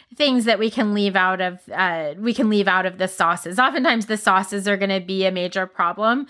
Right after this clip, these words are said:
So if you're like, "Okay, do you, can you just have this grilled as a skewer? And then what do you apply to this?" But, um,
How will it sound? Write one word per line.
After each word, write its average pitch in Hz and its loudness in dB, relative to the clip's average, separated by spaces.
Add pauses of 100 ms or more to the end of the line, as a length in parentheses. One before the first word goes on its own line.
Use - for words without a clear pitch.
(200)
So 254 2
if 233 0
you're 240 2
like, 240 2
"Okay, 294 2
do 202 -4
you, 202 -6
can 262 -4
you 233 -2
just 220 -6
have 202 -2
this 202 -2
grilled 202 2
as 185 0
a 185 -6
skewer? 180 -4 (260)
And 220 2
then 208 2
what 226 0
do 226 -4
you 214 2
apply 196 2
to 190 -10
this?" 160 -12
But, 226 2 (360)
um, 226 0